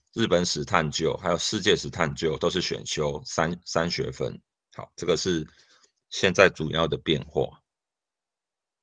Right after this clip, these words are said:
然后对考试的影响啊，因为那个整个影响很大。现在如果二零二五年，所以他们现在还在那个就是过渡期。但是现在如果，嗯，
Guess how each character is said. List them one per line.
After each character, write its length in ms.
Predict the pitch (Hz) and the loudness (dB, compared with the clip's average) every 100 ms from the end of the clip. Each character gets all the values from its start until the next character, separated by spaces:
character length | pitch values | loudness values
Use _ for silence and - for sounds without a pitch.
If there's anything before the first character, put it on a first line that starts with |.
| _ - | _ 2
然 100 | 123 | 8
后 140 | 127 | 10
对 120 | 131 | 10
考 280 | 123 - 85 | 6 6 6
试 180 | - 131 | 6 8
的 200 | 107 95 | 12 12
影 120 | 87 | 10
响 320 | 90 87 76 | 4 2 2
啊， 160 | 76 80 - - | 0 0 -4 0
因 100 | 110 | 4
为 120 | 110 110 | 4 2
那 180 | - 98 | -8 -4
个 240 | 82 85 82 85 - _ _ _ _ _ _ _ _ | 4 4 4 -6 -18 _ _ _ _ _ _ _ _
整 160 | 90 | -4
个 260 | 82 85 80 - | 6 6 6 0
影 100 | - | -6
响 140 | 87 87 | 2 2
很 160 | 73 | 2
大。 240 | 67 67 - - - - - _ _ _ _ _ _ - - _ _ _ _ | -4 -4 -4 -18 -20 -20 -20 _ _ _ _ _ _ -20 -20 _ _ _ _
现 260 | - - 127 | 4 8 10
在 240 | 120 113 - | 12 12 10
如 120 | 110 | 6
果 80 | 123 113 | 10 10
二 40 | |
零 120 | 98 | 10
二 140 | 92 90 | 8 6
五 140 | 71 | 6
年， 120 | 64 - - - - | -4 -12 -14 -16 0
所 180 | 110 | 4
以 20 | 107 | 6
他 100 | 113 | 6
们 100 | 110 | 6
现 160 | 113 | 6
在 120 | 107 | 6
还 140 | 92 78 | 6 4
在 200 | 87 85 | 4 2
那 120 | 82 | 0
个 360 | 78 76 73 71 - | -4 -2 0 -2 -6
就 80 | 82 | -10
是 80 | |
过 200 | - 87 | 0 2
渡 160 | 73 73 | 2 -4
期。 220 | - - _ _ | -4 -6 _ _
但 160 | 95 104 | 2 2
是 80 | |
现 140 | 95 104 | 4 4
在 120 | 78 | 4
如 80 | 104 | 2
果， 120 | 95 80 80 | 2 2 -6
嗯， 440 | 90 87 90 90 | -4 0 2 0